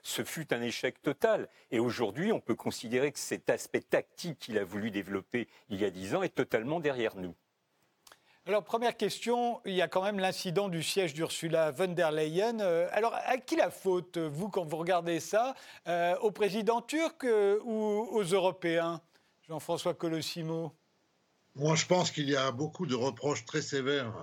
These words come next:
Speaker 3: à faire au président Erdogan, mais je crois que lui faire ce reproche-là de manière aussi forte qu'on a pu le faire, ça montre plutôt, euh, je dirais, euh, euh, c'est un indice plutôt de,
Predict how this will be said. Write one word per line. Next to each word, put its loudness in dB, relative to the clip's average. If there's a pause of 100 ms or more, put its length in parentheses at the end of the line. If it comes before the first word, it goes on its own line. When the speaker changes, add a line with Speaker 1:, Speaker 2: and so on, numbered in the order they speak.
(580)
Speaker 3:
à -4
faire 0
au -2
président -2
Erdogan, -2 (440)
mais 0
je -4
crois 0
que -6
lui -4
faire -2
ce -10
reproche-là -2 (300)
de -2
manière 0
aussi -6
forte -4 (300)
qu'on -4
a 0
pu -6
le -4
faire, 0 (360)
ça -2
montre -2
plutôt, -2
euh, -10
je -8
dirais, 2
euh, -2 (500)
euh, 0 (580)
c'est -2
un 0
indice 0
plutôt 0
de, -2